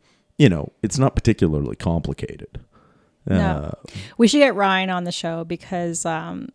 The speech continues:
Speaker 2: so Ryan's a good friend of ours who was kind of frumpy about, what, a, a year ago?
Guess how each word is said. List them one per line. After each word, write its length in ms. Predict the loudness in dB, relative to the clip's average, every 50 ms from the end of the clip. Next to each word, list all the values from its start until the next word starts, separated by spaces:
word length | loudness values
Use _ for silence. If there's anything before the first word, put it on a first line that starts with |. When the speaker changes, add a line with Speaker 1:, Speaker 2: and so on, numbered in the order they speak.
| _ -10
Speaker 2:
so 180 | -4 0 0
Ryan's 360 | 2 2 2 0 0 -2 -6 -6
a 20 |
good 120 | -8 -8 -6
friend 180 | -6 -6 -6
of 100 | -4 -6
ours 500 | -6 -6 -6 -6 -8 -8 -10 -10 -12 -14
who 560 | -12 -8 -4 -4 -2 -2 -2 -2 -4 -6 -6 -8 _ _ _ _ _ _ _ _ _ _ -10
was 100 | -8 -6
kind 180 | -2 0 0 0
of 60 | 0
frumpy 500 | 0 -4 -4 -4 -4 -4 -6 -4 -4 -6 _ _ _ -12 -4
about, 340 | 0 2 2 2 2 -2 -6 -14 -20 -20 -20 -20 -20 -18 -12 -8
what, 120 | -6 -6 -6
a, 80 | -6 _ -8
a 60 | -6
year 200 | -6 -4 -2 -4
ago? 280 | -2 -2 -4 -4 -4